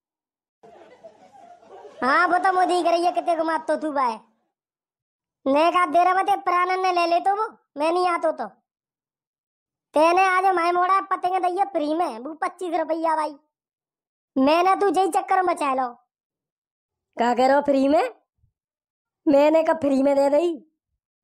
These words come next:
अब जा पे दे रुपया मांगे तो जो और मारे हो। हमें यार, मैंने की घर की सी बात है, बच्चा है, दे दूंगी एक पतंग।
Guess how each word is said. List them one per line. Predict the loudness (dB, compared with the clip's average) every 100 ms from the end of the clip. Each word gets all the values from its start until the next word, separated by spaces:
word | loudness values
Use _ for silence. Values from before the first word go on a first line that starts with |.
| _ _ 0
अब | 2
जा | 4 2
पे | 2 2
दे | 2
रुपया | 2 0 0 0
मांगे | 0 -2 -2
तो | -2
जो | -2 0
और | 0
मारे | -2 -2 0
हो। | 0 0 -4 _ _ _ _ _ _ _ _ _
हमें | -4 2 4
यार, | 4 2 0
मैंने | 0
की | 0 -2
घर | -2
की | -2 -2
सी | -2
बात | 0 0 0
है, | -2 -2 -10 _ _ _ _ _ _ _ _ _
बच्चा | -4 -2 0 -2
है, | 0
दे | 0 0
दूंगी | 2 2
एक | 0
पतंग। | -2 -2 -2 -2